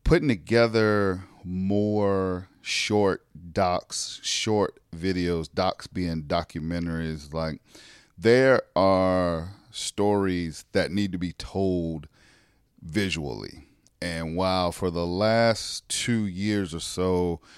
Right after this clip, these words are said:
we've been putting stories out and telling stories through the audio medium, which I've thoroughly enjoyed, um,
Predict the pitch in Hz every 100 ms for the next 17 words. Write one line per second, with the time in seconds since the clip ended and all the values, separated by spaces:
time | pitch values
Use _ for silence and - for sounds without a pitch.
0 | - - 110 107 85 - 117 110 - 92
1 | 90 85 - - _ _ - - 107 104
2 | 98 85 95 95 92 - 82 67 - 104
3 | 98 87 - - 92 92 90 85 - 95
4 | 87 82 73 - 80 98 98 90 80 82
5 | 92 104 95 82 78 76 73 78 - -
6 | - - 85 80 - 90 85 71 - 113
7 | 131 120 95 85 76 - - _ _ -
8 | 82 73 98 127 123 87 82 80 80 -
9 | _ _ _ _ _ - 104 104 98 92
10 | 87 85 82 87